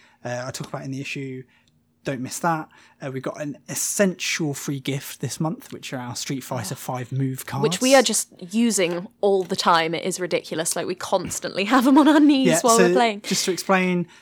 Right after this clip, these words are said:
Speaker 1: pop-out cards, kinda like playing card sizes, but on them you haven't got, like, four suits and however many, nu-, what are there, eleven numbers and three, uh, I don't know.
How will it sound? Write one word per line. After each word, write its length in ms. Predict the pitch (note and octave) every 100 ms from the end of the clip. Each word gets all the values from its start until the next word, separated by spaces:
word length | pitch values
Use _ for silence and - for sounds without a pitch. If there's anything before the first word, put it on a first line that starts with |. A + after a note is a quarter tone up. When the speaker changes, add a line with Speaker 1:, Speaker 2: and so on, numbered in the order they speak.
| _ -
Speaker 1:
pop-out 340 | A3+ - F#3+
cards, 600 | - E3+ E3 D#3+ D#3+ - -
kinda 280 | - F#3+ F#3
like 180 | E3+
playing 240 | - D3+ C#3+
card 220 | C3+ C3
sizes, 640 | - C3+ C3 C3 B2+ C3 - - _ _
but 140 | C#3+
on 240 | - D#3 D3
them 360 | C#3+ C#3 C#3 -
you 120 | C#3
haven't 340 | - D3+ C#3+ D3
got, 240 | C3+ C3 -
like, 220 | C3 - - _ _ _
four 400 | - - B2+ A2+
suits 480 | - A#2+ B2+ - -
and 340 | A#2 G#2+ G#2+ - _ _ _ _
however 440 | - - B2+ A#2+ B2+
many, 200 | A#2+ A#2+
nu-, 100 | A2+ -
what 160 | C3
are 40 | B2+
there, 180 | C3+
eleven 280 | C#3 D3 D#3
numbers 500 | D3+ D3 C#3+ C3 B2
and 360 | B2 B2 B2+ C3
three, 680 | - - C3+ B2 A#2 B2+ - -
uh, 100 | C3+ _ -
I 60 |
don't 160 | A#2 A3+
know. 160 | D#3+